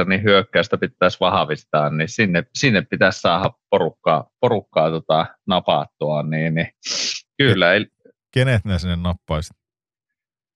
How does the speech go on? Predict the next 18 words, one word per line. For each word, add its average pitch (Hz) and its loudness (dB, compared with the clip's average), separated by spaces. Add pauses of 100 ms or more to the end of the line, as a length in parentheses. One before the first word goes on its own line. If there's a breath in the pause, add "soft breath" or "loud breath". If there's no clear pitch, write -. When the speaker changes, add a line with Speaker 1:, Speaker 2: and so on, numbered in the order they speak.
(300)
Speaker 2:
Tuleeko 98 4
Speaker 1:
Ainakin 165 2
huhu-, - -2 (580)
huhuna 165 2
on 104 4
ollut, 110 4
että 110 0
Tarasenkoa 101 4 (120)
koitettaisiin 95 2
naarata, 92 4 (180)
naarata 110 4
tonne 85 2 (800)
Vegasiin. 92 0 (560)
Speaker 2:
Olisiko 120 0
se 107 4
sun 92 -2
mielestä 87 -2
sen 85 -2